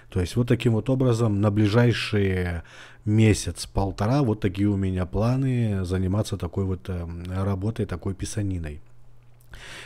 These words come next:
Вот, теперь, а, вот что я забыл показать. Думаю, что-то забыл и надо показать.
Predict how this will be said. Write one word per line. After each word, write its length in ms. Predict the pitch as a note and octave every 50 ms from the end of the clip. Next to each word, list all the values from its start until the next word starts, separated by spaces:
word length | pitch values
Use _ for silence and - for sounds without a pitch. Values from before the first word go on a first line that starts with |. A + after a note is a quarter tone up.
| - - -
Вот, 300 | A2 A2+ G2+ - - -
теперь, 400 | - C3 A#2+ - B2 G2+ F2+ - -
а, 240 | A2+ G#2+ G#2 G#2 G#2
вот 340 | A#2 C#3+ C#3+ B2 A#2 G#2+
что 160 | - - - F#2+
я 60 | F#2
забыл 280 | F2+ F#2+ F2+ F2+ F#2
показать. 380 | E2 F#2 F2 - F#2+ F2+ F2+ F2
Думаю, 200 | F2 F#2+ F#2 E2+
что-то 300 | - - C#3+ C#3 - B2+
забыл 380 | G#2+ G#2 G#2+ G#2+ C3 D3 C3+ G#2+
и 40 |
надо 240 | F#2+ G2+ A2 G#2 G2+
показать. 460 | F#2+ F#2+ F2+ - G2+ F#2 E2 D#2+ -